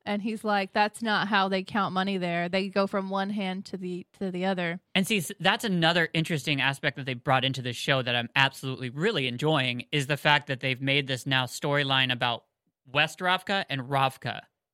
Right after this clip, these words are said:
Speaker 2: That's not, like, a part, like, I mean, being divided, like, w-,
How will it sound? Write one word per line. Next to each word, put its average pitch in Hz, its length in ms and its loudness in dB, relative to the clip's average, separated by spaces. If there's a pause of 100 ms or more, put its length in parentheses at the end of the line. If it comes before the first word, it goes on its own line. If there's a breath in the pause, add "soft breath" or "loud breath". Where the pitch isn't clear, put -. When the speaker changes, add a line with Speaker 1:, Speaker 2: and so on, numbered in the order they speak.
Speaker 2:
That's - 240 -6
not, 156 200 0
like, 143 180 -6
a 135 80 -6
part, - 380 -4
like, 131 140 -2
I 131 40 0
mean, 127 280 -2 (180)
being 156 220 2
divided, 131 500 2
like, 120 180 0
w-, 127 300 -8